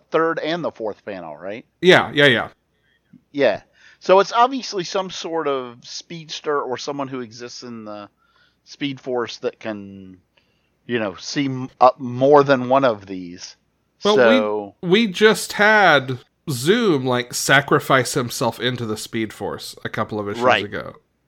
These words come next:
Speaker 2: So I
Speaker 1: Yep.
Speaker 2: wonder if this is not seeds of something coming with him trying to make his
Speaker 1: That's
Speaker 2: way back.
Speaker 1: That's very, very possible, yeah.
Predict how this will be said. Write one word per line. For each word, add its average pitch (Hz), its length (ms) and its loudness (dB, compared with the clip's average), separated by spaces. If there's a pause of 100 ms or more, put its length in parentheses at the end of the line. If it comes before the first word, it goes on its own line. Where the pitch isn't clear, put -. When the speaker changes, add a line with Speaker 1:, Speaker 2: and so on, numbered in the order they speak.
(140)
Speaker 2:
So - 180 6
I 160 80 12
Speaker 1:
Yep. 165 60 10
Speaker 2:
wonder 196 220 10
if 180 100 2
this 175 200 0
is 156 120 -4
not 139 240 2
seeds 143 460 -2
of 120 140 -2
something 117 720 -2
coming 113 680 -6 (680)
with 135 140 -8
him 151 140 0
trying 120 260 0
to 117 60 -2
make 117 220 0
his 110 100 -4
Speaker 1:
That's 113 80 -4
Speaker 2:
way 110 100 -2
back. 104 420 -6 (880)
Speaker 1:
That's 123 220 -4
very, 107 460 -4
very 87 240 -12
possible, - 460 -20
yeah. 57 180 -20